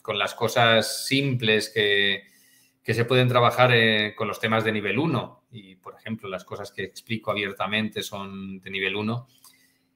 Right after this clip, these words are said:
algunas de las que vemos en el nivel uno. Eh, con todas esas cosas, no, por lo general no es necesario eliminar memorias de resonancia para nada. Dulce Ferreira nos dice por aquí, "Hola Ricardo, buenas tardes, ¿cómo estás?" Pues muy bien, gracias.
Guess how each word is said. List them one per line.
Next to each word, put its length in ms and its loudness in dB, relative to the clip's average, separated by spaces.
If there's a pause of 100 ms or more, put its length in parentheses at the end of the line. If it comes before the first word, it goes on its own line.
(340)
algunas 520 2
de 80 -6
las 140 -2
que 80 -14
vemos 240 -8
en 60 -4
el 120 -4
nivel 240 -10
uno. 260 -8 (520)
Eh, 500 0
con 180 -4
todas 220 4
esas 220 0
cosas, 580 -2 (460)
no, 960 -2
por 120 0
lo 100 2
general 360 2
no 80 -2
es 60 -4
necesario 480 -6
eliminar 380 -4
memorias 360 -6
de 100 -6
resonancia 500 -8
para 180 -12
nada. 240 -16 (1900)
Dulce 520 2
Ferreira 500 6
nos 220 2
dice 320 0
por 120 2
aquí, 240 2
"Hola 200 6
Ricardo, 420 2
buenas 360 0
tardes, 640 2
¿cómo 240 -4
estás?" 640 0
Pues 140 -12
muy 140 -2
bien, 260 -2
gracias. 600 -6